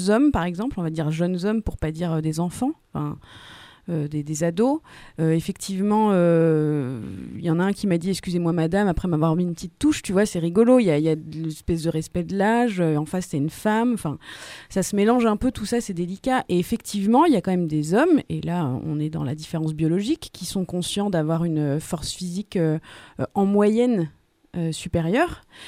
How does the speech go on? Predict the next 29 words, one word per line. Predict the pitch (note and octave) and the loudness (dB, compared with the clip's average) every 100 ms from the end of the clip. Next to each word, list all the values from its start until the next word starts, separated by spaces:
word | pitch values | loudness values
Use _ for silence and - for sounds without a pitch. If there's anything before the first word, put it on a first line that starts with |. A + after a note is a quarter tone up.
| - - | -16 -4
et, | F#3 F3 D3 | 0 0 -2
et | E3 | -4
qui | - E3+ | -8 -4
donc, | A3 A3 | -2 0
euh, | F3+ E3+ | 2 2
font | - F3+ | 0 0
attention, | F3 A#3+ - E4 | 2 0 2 4
mais | A#3+ | 4
j'espère | F3 G3 - B3 - | 2 0 2 0 0
que | G3 | -6
ce | - | -4
sont | F3+ F#3 | -6 -4
des | F3+ G#3 | -2 0
hommes | A#3 | -2
qui | - | -4
font | - F#3+ | -2 0
attention | F3+ F#3 F3+ A#3 | 0 -2 -2 -2
ég-, | G3+ - - | -2 -4 -8
également | E3+ F3+ G3+ A3 F#3 | -4 -2 2 4 4
aux, | F3 F3+ | 2 -4
aux | D#3+ | -4
autres | G#3+ - F3+ E3+ | -4 -2 -2 2
hommes, | G#3 A3 | 2 2
euh, | F#3 E3 E3 - - | 2 2 0 -6 -14
moins | F#3+ C#3 G3 G3+ | -8 -2 0 -2
forts, | - C4+ A#3+ | 0 2 2
enfin | F#3 G3 E3 | 0 -2 -2
j-, | D#3 | -2
j'imagine. | F3 G#3 G#3+ A3+ G#3+ G3+ | -2 0 0 0 0 -2